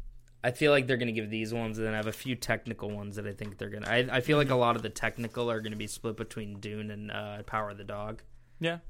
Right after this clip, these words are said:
Speaker 1: But I,
Speaker 2: maybe.
Speaker 1: I, I'm trying to pick and choose which ones I think get it.
Speaker 2: Yeah, yeah, no, makes sense. Uh, next, we're gonna do, dude, you keep handing me the
Speaker 1: Oh,
Speaker 2: stuff.
Speaker 1: yeah, I keep going back
Speaker 2: You're,
Speaker 1: to
Speaker 2: you're
Speaker 1: that.
Speaker 2: messing up the system.
Speaker 1: I know, I'm sorry. And I created the system.
Speaker 2: I know.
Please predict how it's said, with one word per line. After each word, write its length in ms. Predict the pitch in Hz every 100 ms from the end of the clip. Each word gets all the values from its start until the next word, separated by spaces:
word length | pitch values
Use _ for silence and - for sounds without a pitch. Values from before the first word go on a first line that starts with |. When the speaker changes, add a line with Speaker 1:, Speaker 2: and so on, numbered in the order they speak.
| -
Speaker 1:
But 160 | 117 110
I, 40 |
Speaker 2:
maybe. 100 | 101
Speaker 1:
I, 220 | 113 110 107
I'm 100 | 113
trying 220 | - 127
to 40 |
pick 320 | 110 - - -
and 160 | 117
choose 760 | - - 101 - - - - - - - - - -
which 240 | - -
ones 220 | 95 92
I 80 | -
think 320 | - - 65
get 160 | - -
it. 140 | - -
Speaker 2:
Yeah, 160 | 208 226 -
yeah, 140 | 151 196
no, 160 | 156 170
makes 280 | 160 156 180
sense. 380 | 190 196 - - - - - - - - - - - - -
Uh, 200 | 147 151
next, 420 | 160 202 - -
we're 100 | 165
gonna 180 | 170 170
do, 500 | 151 151 151 147 143 156
dude, 160 | 143
you 60 | 127
keep 160 | 127 151
handing 280 | 156 151
me 120 | 143 127
the 80 | 117
Speaker 1:
Oh, 40 |
Speaker 2:
stuff. 80 | 113
Speaker 1:
yeah, 260 | 110 107 104 -
I 60 | 110
keep 180 | 107
going 140 | 104 98
back 60 |
Speaker 2:
You're, 120 | 139 151
Speaker 1:
to 40 |
Speaker 2:
you're 60 | 151
Speaker 1:
that. 40 |
Speaker 2:
messing 240 | 185 190 185
up 140 | 175
the 80 | 151
system. 340 | - 185 120
Speaker 1:
I 40 | 120
know, 300 | 117 110 110
I'm 120 | 110
sorry. 320 | - 110 110
And 160 | 110 151
I 140 | 147
created 480 | 147 - 143 131 123
the 80 | 120
system. 480 | 117 135 - - 123
Speaker 2:
I 140 | 147
know. 320 | 147 143 139